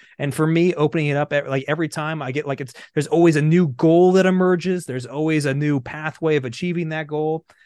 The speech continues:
And I think really, if I had to boil down the essence of what makes this game fun for me, it's this, int-, it's like a, an intensely scientific sort of problem. You c-, you're constantly presented with, with questions, uh, and you have to form hypotheses. Like,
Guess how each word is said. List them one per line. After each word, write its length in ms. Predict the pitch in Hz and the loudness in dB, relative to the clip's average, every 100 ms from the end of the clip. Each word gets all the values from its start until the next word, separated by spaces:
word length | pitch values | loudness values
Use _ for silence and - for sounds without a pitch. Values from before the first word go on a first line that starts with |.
| _ | _
And 60 | 151 | -4
I 60 | 156 | -2
think 320 | - 269 - | -2 -4 -2
really, 280 | 175 202 156 | 2 4 2
if 80 | 160 | 0
I 40 | |
had 100 | 165 | -4
to 40 | |
boil 460 | 131 127 131 151 151 | -6 -10 -6 -2 -2
down 180 | 147 139 | -2 -2
the 140 | 127 | -4
essence 280 | 131 139 123 | -6 -8 -10
of 80 | 117 | -6
what 140 | 131 | -6
makes 180 | 139 131 | -6 -8
this 140 | 127 | -8
game 240 | 117 123 117 | -4 -4 -4
fun 200 | 139 123 | -6 -6
for 120 | 117 | -6
me, 320 | 131 135 113 - _ _ - | -4 -2 -4 -8 _ _ -6
it's 300 | 139 - - | -6 -6 -4
this, 240 | 147 131 - _ _ _ - | -2 -2 -6 _ _ _ -4
int-, 300 | 151 123 - | -2 -2 -8
it's 140 | - 190 | -2 0
like 140 | 190 | 2
a, 280 | 165 139 123 _ _ _ _ _ - | 4 2 0 _ _ _ _ _ -2
an 80 | 156 | 0
intensely 720 | 143 - 190 202 - 208 175 | 0 -4 -4 -4 0 0 0
scientific 800 | - - 165 156 - 170 160 139 | -2 -4 -2 -4 -4 -6 -4 -8
sort 240 | - 143 | -6 -6
of 180 | 131 - | -6 -8
problem. 500 | - 147 160 101 107 _ - | -8 -4 -4 -6 -14 _ -4
You 160 | 165 - | -4 -4
c-, 80 | - | -4
you're 120 | 170 | -4
constantly 480 | - 190 190 190 165 | -2 -2 -2 -2 -2
presented 480 | 151 127 147 151 131 | -4 -4 -4 -4 -4
with, 200 | 127 123 _ | -6 -8 _
with 280 | 156 139 - _ - | -6 -6 -8 _ -6
questions, 600 | 190 214 - 110 101 - - _ | -4 -2 -4 -4 -8 -16 -18 _
uh, 120 | 135 | -4
and 160 | 160 160 | 0 2
you 60 | 165 | 0
have 80 | |
to 80 | 165 | -2
form 220 | - 165 | -4 -2
hypotheses. 680 | 147 131 180 196 127 123 110 | -2 -4 -6 -8 -10 -10 -6
Like, 160 | 123 | -4